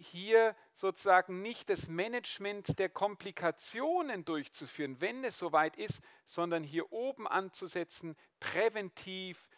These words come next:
früh zu erkennen, früh zu behandeln, dass das eben hier unten nicht erreicht wird. Und wenn man alle Risikofaktoren betrachtet, dann haben wir heute über ganz seltene Erkrankungen gesprochen, Autoimmunhepatitis, P B C, P S C.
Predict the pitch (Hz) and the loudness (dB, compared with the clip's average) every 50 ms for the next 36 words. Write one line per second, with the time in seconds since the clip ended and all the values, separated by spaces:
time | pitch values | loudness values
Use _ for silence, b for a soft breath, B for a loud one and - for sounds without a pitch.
0 | b b _ - - - - 143 175 214 240 - - - 202 185 170 175 - - | b b _ -18 -16 -14 -8 -6 -6 -6 -6 -8 -4 -2 0 2 2 0 0 -2
1 | 175 180 170 170 165 160 - - - - 202 220 - - - 180 151 175 165 147 | -2 -2 -2 -2 -4 -6 -8 -12 -12 -12 -12 -12 -10 -10 -10 -10 -6 -4 -4 -2
2 | 135 147 156 160 156 - 151 147 139 B B B B B _ - 156 143 - - | -2 -2 -2 -2 -4 -6 -8 -8 -8 B B B B B _ 0 2 2 0 4
3 | - 165 175 208 - - - - - 190 185 185 170 180 170 139 - 175 175 196 | 6 6 6 6 2 -4 -10 -10 -8 -8 -8 -8 -8 -8 -10 -8 -6 -6 -6 -4
4 | - 185 175 180 - _ - 151 147 135 b b b b b b _ _ _ _ | -4 -4 -6 -6 -8 _ -12 -10 -10 -12 b b b b b b _ _ _ _
5 | _ - 131 135 156 180 180 - - - 180 165 123 - 110 85 71 73 - - | _ -12 -6 -4 -2 -2 -2 -4 -4 0 2 2 2 2 0 -2 -2 -4 -8 -16
6 | - _ - - - - - - _ _ _ _ _ _ _ - 151 147 147 180 | -20 _ -14 -14 -14 -14 -18 -20 _ _ _ _ _ _ _ -10 -8 -4 0 0
7 | 180 175 170 - - - - 220 254 254 254 240 - b b b b b b _ | 2 2 2 2 2 2 4 6 6 6 6 4 2 b b b b b b _
8 | _ _ _ _ _ _ _ - 170 214 214 - 208 - 220 208 - 214 202 - | _ _ _ _ _ _ _ -6 -6 -6 -6 -6 -2 0 0 4 6 6 4 4
9 | - - 208 185 160 180 170 - - 247 277 247 - - 233 220 214 190 175 170 | 4 0 0 0 0 -4 -2 2 4 6 6 6 4 4 4 4 4 4 4 2
10 | 202 208 196 208 180 190 208 208 - 220 208 202 220 - - 269 269 240 - - | 0 2 0 0 2 4 4 2 2 0 0 2 2 4 2 2 2 -2 2 6
11 | 226 233 262 277 - 254 240 214 196 - - 208 226 208 - 214 208 190 196 - | 6 6 6 6 2 2 2 2 2 4 2 2 2 2 -2 -10 -10 -10 -10 -12
12 | - - 196 202 - - 208 - - 208 208 196 - 208 196 202 226 220 202 202 | -8 -4 -4 -4 -4 -4 -4 0 0 0 0 0 -4 -8 -10 -8 -8 -6 -6 -6
13 | - - 180 - 202 185 185 165 - - 202 208 202 175 202 160 - - 190 185 | -6 -6 -8 -8 -10 -16 -16 -16 -12 -10 -10 -8 -8 -10 -12 -6 -4 -2 -2 -2
14 | - - 208 208 196 190 - - - - - 180 175 175 | -6 -10 -10 -10 -8 -8 -10 -10 -12 -8 -6 -6 -6 -6